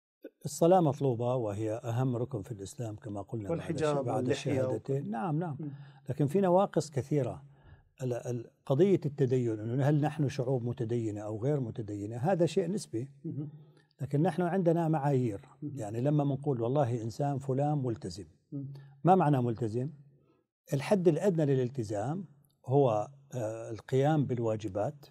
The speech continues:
Speaker 2: مهم.
Speaker 1: والكف عن الكبائر.
Speaker 2: نعم.
Speaker 1: هذا الحد الأدنى.
Speaker 2: نعم.
Speaker 1: لو جئنا نحن وأخذنا عينة عشوائية، عشرة آلاف شخص من عشرين دولة مسلمة،
Speaker 2: مهم.
Speaker 1: لننظر يعني بشكل، نأخذ المعدل الوسط يعني،
Speaker 2: مهم.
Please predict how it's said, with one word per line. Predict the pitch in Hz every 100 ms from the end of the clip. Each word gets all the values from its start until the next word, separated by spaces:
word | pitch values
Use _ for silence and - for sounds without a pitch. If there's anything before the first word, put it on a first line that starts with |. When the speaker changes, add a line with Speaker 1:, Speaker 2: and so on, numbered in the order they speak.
| -
Speaker 2:
مهم. | 123 123 131 - - _ _ -
Speaker 1:
والكف | 139 147 202 -
عن | 160 175
الكبائر. | 156 165 151 117 131 - -
Speaker 2:
نعم. | 151 127 - - _ _ _ _ _ _
Speaker 1:
هذا | - 180
الحد | 160 - 160
الأدنى. | 156 135 113 - - -
Speaker 2:
نعم. | 139 117 -
Speaker 1:
لو | 139 139
جئنا | 214 185 170
نحن | 175 170
وأخذنا | 170 156 110 107 147 139 143 143 139 -
عينة | 143 117 143 135 120
عشوائية، | 107 113 - 110 110 123 113 117 -
عشرة | - 135 135 - 110
آلاف | 113 101
شخص | - 127 117 - - _ _ _ _ _ -
من | 120 113
عشرين | 104 - 135 139
دولة | 117 110 101 101
مسلمة، | 98 - 95 107 131 - _
Speaker 2:
مهم. | 143 143 139 - -
Speaker 1:
لننظر | 135 151 135 110 117
يعني | 107 101 104
بشكل، | 110 131 -
نأخذ | 143 139 131
المعدل | 113 120 113 117 120 110
الوسط | 104 120 - 104
يعني، | 107 98 -
Speaker 2:
مهم. | 135